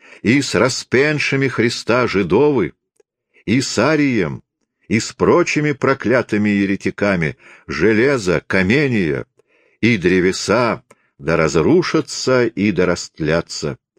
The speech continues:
а той да будет не разрешен и не разрушен, и яко тимпан во веки веков. Аминь.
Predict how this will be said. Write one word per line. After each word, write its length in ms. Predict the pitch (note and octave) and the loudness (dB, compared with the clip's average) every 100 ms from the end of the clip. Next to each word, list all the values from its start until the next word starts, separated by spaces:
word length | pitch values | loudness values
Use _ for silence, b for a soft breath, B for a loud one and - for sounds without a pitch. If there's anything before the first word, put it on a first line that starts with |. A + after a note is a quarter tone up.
| _ _ _ _ | _ _ _ _
а 160 | - E2 | -4 -4
той 400 | - C3 F3 F3 | 0 2 2 2
да 140 | D3 | 0
будет 600 | A#2+ C3+ C#3 C3+ - - _ _ _ - | 2 2 2 0 -2 -12 _ _ _ -6
не 240 | F2 A#2+ | 0 2
разрешен 880 | G2 D2 C#2 C#2+ - G#2+ D3+ E3 - - | 0 -2 -4 -4 -2 0 2 0 -4 -2
и 180 | C3 B2+ | 0 0
не 140 | B2 | 0
разрушен, 800 | A#2 G2+ D#2+ G2 - E2+ D2+ B1+ b b b b | 0 0 -2 -2 -4 -4 -6 -8 b b b b
и 100 | F#2+ | 0
яко 480 | A2 G#2 A2+ - G#2+ | 2 2 0 0 0
тимпан 880 | - G2+ G#2 F#2 - A#2 G#2+ E2+ C2 _ _ _ _ - | 0 0 0 0 -2 0 0 -2 -6 _ _ _ _ -12
во 240 | C#2 D#2 | -4 -2
веки 380 | C#2+ B2+ - G#2+ | 2 0 0 -2
веков. 500 | F2+ - D#2+ D#2 - | -2 -2 -4 -4 -4
Аминь. 380 | C#2+ C2+ B1 | -8 -8 -12